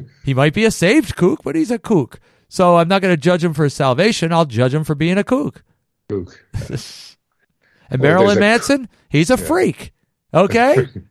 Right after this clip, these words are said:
Speaker 2: Well, you got, you got kooks, you got gooks.
Speaker 1: Yeah.
Speaker 2: You got all different types of, uh, what else?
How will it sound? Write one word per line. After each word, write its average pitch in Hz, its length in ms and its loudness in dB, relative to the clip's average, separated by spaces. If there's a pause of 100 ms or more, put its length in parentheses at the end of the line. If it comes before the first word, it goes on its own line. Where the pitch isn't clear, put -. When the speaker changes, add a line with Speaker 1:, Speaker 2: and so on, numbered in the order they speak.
(1120)
Speaker 2:
Well, 156 100 2
you 120 80 2
got, 113 140 2 (240)
you 107 140 -8
got 95 180 -6
kooks, - 640 -4
you 110 140 -8
got 90 160 -6 (160)
gooks. 135 640 -2 (240)
Speaker 1:
Yeah. 135 260 -12 (220)
Speaker 2:
You 104 80 -8
got 92 240 -4 (400)
all 120 140 0
different 113 280 -4
types 117 240 -2
of, 95 140 -10
uh, 87 220 -8 (120)
what 95 140 -14
else? - 340 -16